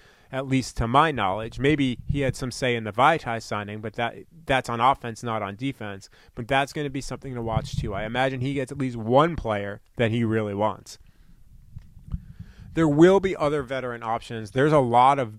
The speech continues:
veteran options still out on the board, and I imagine the Lions will grab one of them or two of them.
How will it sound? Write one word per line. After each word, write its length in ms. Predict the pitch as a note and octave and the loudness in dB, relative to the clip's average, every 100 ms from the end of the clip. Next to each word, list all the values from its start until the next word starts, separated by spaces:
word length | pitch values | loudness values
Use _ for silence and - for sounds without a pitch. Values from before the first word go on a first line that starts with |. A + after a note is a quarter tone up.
| - _ _ _ - | -20 _ _ _ 0
veteran 300 | A#2+ A2 A2 | 2 2 0
options 360 | G#2+ G#2+ A2+ | -2 -2 -8
still 340 | - - B2+ A#2 | -10 -8 -8 -4
out 220 | A#2 A#2 | -2 -2
on 200 | A2+ G#2+ | -6 -8
the 80 | F#2+ | -8
board, 400 | G#2 G2+ G#2 - | -6 -6 -6 -8
and 160 | G2+ G#2 | -10 -8
I 80 | |
imagine 420 | G#2 A2 A2+ A2+ A2+ | -8 -4 -4 -4 -8
the 100 | G#2+ | -10
Lions 440 | G2 G2+ G2+ - | -8 -8 -12 -10
will 100 | G#2 | -10
grab 440 | F#2+ G2 G2 G2 - _ _ _ _ | -4 -2 -2 -4 -12 _ _ _ _
one 300 | - A#2 F3+ | -4 2 4
of 100 | F3+ | 2
them 240 | E3 E3+ D3+ | 0 -2 -4
or 120 | B2+ | -8
two 280 | - D#3+ D#3 | -6 -4 -4
of 80 | C3 | -2
them. 320 | D3 C#3+ | -2 -2